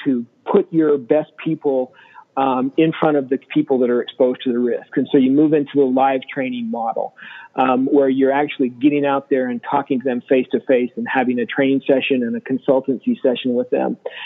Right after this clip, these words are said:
And then you even move to one level higher. And that's when you go to your gatekeepers, the people that are responsible to being the watch, ca-, the watch, um, watchman on the tower, looking out for these risks. And so these are the extension of your compliance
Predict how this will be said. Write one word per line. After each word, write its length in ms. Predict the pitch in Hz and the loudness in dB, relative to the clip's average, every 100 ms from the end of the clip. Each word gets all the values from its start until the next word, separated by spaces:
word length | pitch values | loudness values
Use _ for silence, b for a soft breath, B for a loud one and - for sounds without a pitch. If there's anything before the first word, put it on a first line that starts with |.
| B B | B B
And 100 | 151 | 2
then 120 | 180 | 4
you 80 | 185 | 2
even 220 | 196 175 | 2 2
move 160 | 175 175 | 2 2
to 60 | - | 0
one 220 | 160 160 | 0 2
level 240 | 160 143 - | 2 0 -2
higher. 460 | 160 156 147 127 | 0 0 0 0
And 120 | - | -2
that's 180 | 151 175 | -2 -2
when 120 | 170 156 | -2 0
you 80 | |
go 220 | 135 151 147 | 2 2 2
to 160 | 143 | -2
your 160 | 139 131 | -2 -2
gatekeepers, 800 | 123 135 151 - 151 - 123 117 | 0 0 0 -2 -4 -4 -4 -4
the 80 | - | -4
people 360 | - 170 151 | -2 2 2
that 100 | 139 | 4
are 80 | 135 | 2
responsible 800 | 127 131 - 139 135 131 131 127 B B B B - | 2 0 0 0 0 0 0 -2 B B B B -2
to 80 | - | 0
being 500 | 127 156 156 139 135 - - | 4 4 4 2 0 -2 0
the 160 | 135 | 2
watch, 380 | 131 131 139 - - | 2 2 0 -4 -4
ca-, 160 | 147 135 | -4 -2
the 100 | 131 | -2
watch, 260 | 131 143 - - - | 0 0 -2 -14 -10
um, 300 | 139 123 120 110 | -4 -2 -2 0
watchman 380 | 139 151 151 | 0 2 0
on 100 | 135 | 0
the 60 | 127 | -2
tower, 520 | - 139 135 123 107 - B - | 0 2 2 0 -2 -10 B -2
looking 320 | 151 147 139 | -2 0 0
out 180 | 135 - | 0 -2
for 80 | 139 | -2
these 240 | 127 120 | -2 -2
risks. 300 | 127 113 - - | -2 -2 -6 -8
And 100 | 135 | -4
so 80 | 135 | 0
these 260 | 147 175 | 0 2
are 100 | 156 | 0
the 160 | 135 131 | 2 0
extension 560 | 120 - 156 151 147 127 | -2 -4 -2 -2 -2 -2
of 80 | |
your 100 | 131 | -2
compliance 480 | 123 123 - 139 139 | -2 -4 -2 0 0